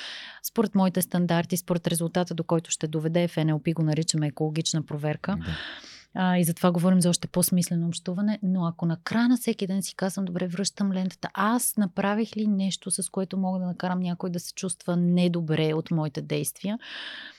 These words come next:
Speaker 1: това също е едно огромно добро и на следващия ден да мога да се обадя.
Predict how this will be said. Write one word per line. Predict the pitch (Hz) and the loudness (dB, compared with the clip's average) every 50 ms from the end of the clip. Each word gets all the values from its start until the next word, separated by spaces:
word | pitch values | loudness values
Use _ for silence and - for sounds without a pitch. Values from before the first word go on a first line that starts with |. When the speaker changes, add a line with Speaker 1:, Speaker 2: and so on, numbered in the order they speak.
| _ _ _ | _ _ _
Speaker 1:
това | - 269 254 | 2 4 4
също | - 277 262 - - 240 | 6 4 2 4 6 6
е | |
едно | 233 233 233 226 220 185 | 8 10 8 8 8 6
огромно | 208 185 170 214 208 202 196 190 175 165 | 4 2 4 4 4 6 6 4 4 2
добро | 156 151 147 147 151 151 156 180 190 - | 0 -2 -2 0 0 2 0 0 -2 -4
и | - 220 208 202 | 0 2 4 4
на | 196 190 | 4 2
следващия | - 202 214 214 220 - - 196 | 2 2 2 2 2 2 2 2
ден | 185 196 202 196 | 2 4 4 6
да | 190 | 6
мога | 190 185 185 185 180 | 6 4 4 4 2
да | 175 175 | 2 0
се | - - 160 | 0 0 -2
обадя. | 156 156 151 156 151 143 143 | -2 0 2 2 2 2 -2